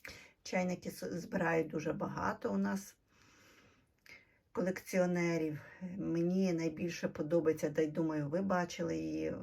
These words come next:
<clears throat> колекцію нашої знаменитої художниці Олени Нестерової.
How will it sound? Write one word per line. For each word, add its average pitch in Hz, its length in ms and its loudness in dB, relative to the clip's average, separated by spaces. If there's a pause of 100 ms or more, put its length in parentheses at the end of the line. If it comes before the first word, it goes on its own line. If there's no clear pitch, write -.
(1500)
<clears throat> 190 240 0 (100)
колекцію 165 500 -2
нашої 156 500 -4 (880)
знаменитої 151 580 -2
художниці 160 680 -6
Олени 143 340 -2
Нестерової. 196 920 -4